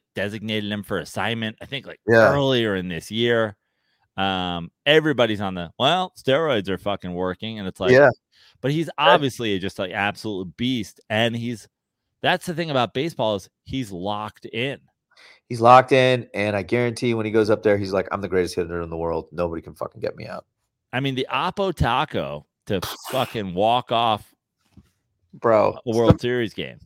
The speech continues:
Speaker 2: so nasty.
Speaker 1: It's, it's like, that's king shit right there.
Speaker 2: Yeah.
Speaker 1: What, uh, let's
Speaker 2: Yeah.
Speaker 1: talk about Seager. Se-, the, the, the game's on. Simeon flies out to center field to start the game.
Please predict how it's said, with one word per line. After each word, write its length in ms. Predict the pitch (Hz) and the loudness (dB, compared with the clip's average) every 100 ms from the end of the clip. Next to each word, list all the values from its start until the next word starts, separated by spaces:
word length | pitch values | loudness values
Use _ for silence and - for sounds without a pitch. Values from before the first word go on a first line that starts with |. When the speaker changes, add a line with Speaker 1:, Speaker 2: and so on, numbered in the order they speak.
| - | 6
Speaker 2:
so 120 | 156 | 6
nasty. 600 | 113 120 147 - - 107 _ _ - | 6 2 0 -4 -10 -12 _ _ -6
Speaker 1:
It's, 300 | 120 - - - | -6 -6 -20 -8
it's 240 | 143 107 - | -8 -8 -16
like, 300 | 131 120 113 - _ | -6 -4 -6 -14 _
that's 280 | 127 - - | -4 -4 -10
king 380 | - 139 135 127 | -2 -2 -2 -8
shit 340 | - 175 - | -6 -4 -4
right 200 | 92 80 | -8 -10
there. 260 | - 71 - - | -12 -16 -16 0
Speaker 2:
Yeah. 320 | 190 - - - _ _ _ _ _ _ _ _ _ _ _ _ _ _ _ _ _ | 2 4 0 -8 _ _ _ _ _ _ _ _ _ _ _ _ _ _ _ _ _
Speaker 1:
What, 360 | 107 160 185 180 | -4 0 0 -2
uh, 380 | 175 156 151 143 | -2 0 0 -2
let's 200 | 139 156 | -2 0
Speaker 2:
Yeah. 60 | 131 | 0
Speaker 1:
talk 140 | 196 180 | -2 -4
about 220 | 180 165 | -8 -8
Seager. 340 | - 160 139 117 | -6 -4 -4 -6
Se-, 160 | 151 | -6
the, 260 | 147 123 110 | -4 -2 -2
the, 240 | 117 117 | -4 -6
the 120 | 113 104 | -6 -6
game's 320 | 151 170 147 | -4 -4 -4
on. 260 | 131 127 | -2 -4
Simeon 300 | 120 156 151 | -6 -8 -8
flies 260 | 143 135 127 | -4 -2 -2
out 140 | 123 - | -4 -6
to 40 | |
center 240 | - 117 110 | -8 -8 -6
field 380 | 120 113 110 | -4 -2 -2
to 40 | - | -6
start 240 | 110 107 | -8 -8
the 60 | - | -6
game. 360 | 110 107 101 | -4 -4 -4